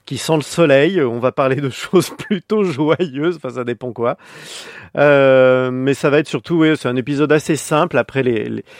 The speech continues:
les épisodes un peu plus thématiques, euh, comme avec, euh, François et, et puis, euh, nos invités Virgile et Anouk de la dernière fois. Ça va être un épisode, euh,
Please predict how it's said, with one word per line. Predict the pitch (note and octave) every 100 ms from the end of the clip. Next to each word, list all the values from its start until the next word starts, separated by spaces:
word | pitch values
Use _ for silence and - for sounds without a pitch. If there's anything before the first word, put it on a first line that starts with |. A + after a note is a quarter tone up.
| - - _
les | A#2+ A2
épisodes | B2+ - C3 C3+ B2+
un |
peu | A2+ B2+
plus | - C#3
thématiques, | C#3 B2+ A#2 - C#3 -
euh, | A#2 G#2
comme | B2 A2+
avec, | A2+ A2 -
euh, | G2 F#2+
François | - - A2+ - B2+ A#2+ A#2 G#2+
et, | G2 F#2+ F#2 G2
et | B2
puis, | G#2 - G#2+ G2+
euh, | F#2 F2+
nos | F#2+ G2 G2+
invités | F#2+ - A2+
Virgile | G#2 G2 A2
et | A2
Anouk | G#2 A#2 A2+
de | A2
la | G2
dernière | G2 F#2 -
fois. | B2 C#3 - _ - - - - - _ -
Ça | C3+
va | D3
être | -
un | C#3
épisode, | C#3 - C#3+ D#3 D#3
euh, | C#3 A#2 A2 G#2+ G#2+